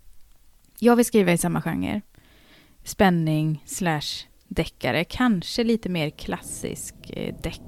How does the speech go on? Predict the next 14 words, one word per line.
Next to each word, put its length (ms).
deckarserie, 640
tänker 320
jag. 220
Eh, 500
jag 60
har 260
ju 160
min 480
serie 500
som 140
jag 40
har 100
pratat 400
om, 340